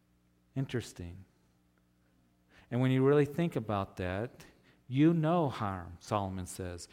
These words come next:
"you know how my father told you that he couldn't build a house for the Lord."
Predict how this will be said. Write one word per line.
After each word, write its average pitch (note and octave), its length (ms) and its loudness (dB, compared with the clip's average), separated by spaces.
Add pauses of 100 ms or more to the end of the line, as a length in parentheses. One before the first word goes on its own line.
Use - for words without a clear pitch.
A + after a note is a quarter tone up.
(240)
"you F3 260 2
know D#3+ 240 2
how B2 200 0
my C#3 260 2
father C3+ 520 0
told C#3 540 -2
you F#2 300 -10 (1300)
that A2+ 120 0
he C3 100 2
couldn't C#3 240 -2
build B2+ 220 2
a A#2 40 -2
house A#2 280 -2
for A2 180 -6
the G2+ 80 -6
Lord." F#2+ 320 -10